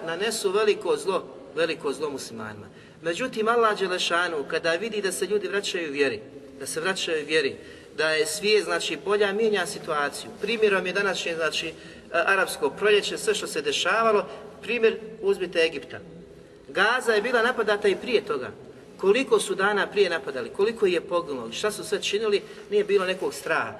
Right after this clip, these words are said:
Međutim, čim se malo muslimani vratili, govorimo o djelićima, vratili vjer,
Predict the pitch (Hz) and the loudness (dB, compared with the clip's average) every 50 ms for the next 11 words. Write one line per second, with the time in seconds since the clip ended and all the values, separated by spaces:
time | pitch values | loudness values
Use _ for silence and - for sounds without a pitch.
0 | - - - - 190 220 240 285 277 254 220 - 311 277 262 - 269 262 277 311 | -16 -18 -4 0 0 0 0 -2 -4 -2 -2 0 0 0 4 4 4 4 4 4
1 | 294 262 240 226 208 214 - 202 214 220 220 208 - 190 196 190 190 190 175 160 | 4 6 6 6 6 4 2 2 2 4 4 2 2 4 2 2 2 0 -6 -8
2 | 165 - - - - - 202 165 170 208 220 208 190 - 185 165 175 170 175 185 | -8 -10 -10 -10 -8 -10 -8 2 4 6 6 6 6 2 2 2 2 2 4 4
3 | 196 196 - - - - - - - - - - - - - - - - - - | 2 2 0 -2 -4 -6 -12 -14 -16 -18 -20 -20 -20 -20 -20 -20 -20 -20 -20 -20
4 | - - - 160 170 190 208 214 - 175 160 156 175 202 226 226 220 | -20 -8 -2 0 2 2 2 0 -2 -6 -4 2 2 4 4 4 0